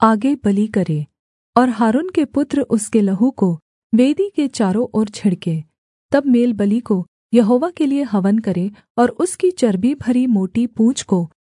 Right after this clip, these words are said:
वह रीढ़ के पास से अलग करे, और जिस चर्बी से अंतड़ियाँ ढपी रहती है और जो चर्बी उनमें लिपटी रहती है, और दोनों गुर्दे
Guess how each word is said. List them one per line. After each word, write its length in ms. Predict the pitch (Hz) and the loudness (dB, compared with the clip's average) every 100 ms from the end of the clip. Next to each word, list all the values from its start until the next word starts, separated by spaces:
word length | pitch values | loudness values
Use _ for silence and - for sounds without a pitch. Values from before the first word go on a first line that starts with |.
| _ - | _ 0
वह 160 | 262 | 2
रीढ़ 300 | 254 240 339 | 2 2 0
के 220 | 349 262 240 | -2 -2 -2
पास 320 | 196 202 247 | -2 -2 -4
से 220 | - 240 | -4 -4
अलग 360 | - 190 202 208 | 0 -2 -2 -2
करे, 320 | 180 160 160 _ _ _ | -2 -2 -6 _ _ _
और 140 | 220 214 | 0 0
जिस 300 | 277 339 - | -2 -4 0
चर्बी 340 | 214 190 226 | 0 2 0
से 280 | 302 208 180 - _ - | 0 -2 -4 -8 _ 0
अंतड़ियाँ 500 | 226 226 254 262 302 | 2 2 0 -2 -4
ढपी 320 | 220 202 214 | -4 0 0
रहती 360 | 208 180 190 285 | 2 0 -2 0
है 240 | 233 170 - _ - | 0 -2 -6 _ 0
और 160 | 233 | 0
जो 180 | 208 302 | 2 0
चर्बी 420 | 370 233 208 233 | 2 0 2 0
उनमें 460 | - 269 320 208 170 _ - | 0 -2 2 0 -2 _ 0
लिपटी 340 | 208 208 294 | 0 2 2
रहती 360 | 302 208 202 254 | 2 0 0 -2
है, 240 | 196 170 - _ _ - | 0 -4 -8 _ _ 2
और 120 | 247 | 4
दोनों 400 | 233 277 349 294 | 2 2 -2 0
गुर्दे 420 | 214 180 185 | 0 0 -2